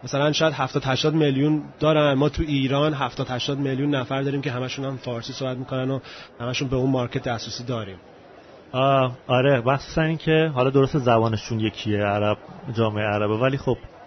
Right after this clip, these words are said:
Speaker 2: هر کشوری قانون خودشو داره که ما این مشکل رو نداریم. مثل این میمونه که مثلاً اروپا رو با آمریکا مقایسه کنیم. مثلاً آمریکا یه بازار فوق‌العاده بزرگیه که همش یه کشور،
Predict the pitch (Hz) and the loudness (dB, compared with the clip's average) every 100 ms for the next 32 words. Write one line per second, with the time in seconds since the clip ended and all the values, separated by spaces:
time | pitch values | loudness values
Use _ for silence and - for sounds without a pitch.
0 | - - 131 143 139 120 - 117 123 120 | -10 0 2 2 0 0 0 2 2 2
1 | 113 120 127 127 107 101 95 92 92 - | 2 0 0 0 0 0 0 0 -4 -10
2 | - - - - 120 110 120 131 131 131 | -20 -20 -20 -8 -4 0 2 2 0 0
3 | 113 - 120 123 123 123 110 95 95 101 | -2 -2 0 0 2 2 0 0 -4 -8
4 | - - 135 - 175 175 165 165 - 160 | -12 -4 -2 2 2 4 2 0 0 0
5 | 135 127 120 139 160 - - 120 120 120 | -2 -2 -2 -2 -6 -12 -8 -2 0 0
6 | - 135 147 139 135 135 139 123 110 107 | 0 2 2 4 4 4 0 -2 -4 -4
7 | 123 113 98 92 - - 95 95 95 - | -2 -2 -2 -6 -8 -14 -12 -10 -10 -6
8 | 123 107 104 113 117 113 104 98 113 120 | -4 -2 -4 -2 -2 2 0 2 0 0
9 | - 123 120 107 120 117 101 101 117 127 | 0 0 2 0 0 -2 -2 0 -2 0
10 | 131 120 120 - - - - - - - | 2 4 2 -4 -14 -20 -20 -20 -8 0
11 | 110 107 110 - 113 107 120 - - 127 | 2 2 0 -4 -2 0 0 -2 0 0
12 | - 107 - 104 101 | 0 -4 -2 -2 -2